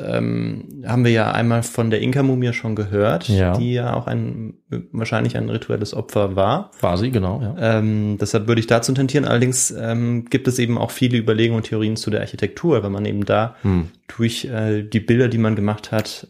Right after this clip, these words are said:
Speaker 1: ähm, natürlich auch neue Dinge erschließen kann. Deshalb fällt es mir
Speaker 2: <laughs>
Speaker 1: schwer, mich da zu entscheiden, aber ich nehme dann doch,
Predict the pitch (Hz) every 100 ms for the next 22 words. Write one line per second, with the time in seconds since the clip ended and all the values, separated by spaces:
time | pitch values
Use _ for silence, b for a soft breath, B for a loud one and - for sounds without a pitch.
0 | - 104 104 104 101 101 98 117 104 123
1 | 143 - - 107 101 101 107 117 101 B
2 | B B B B B - 117 - 135 156
3 | 123 - 113 180 208 - - 139 147 -
4 | - 165 156 156 147 - 147 156 147 135
5 | 135 127 135 139 117 117 120 127 120 107
6 | 104 110 -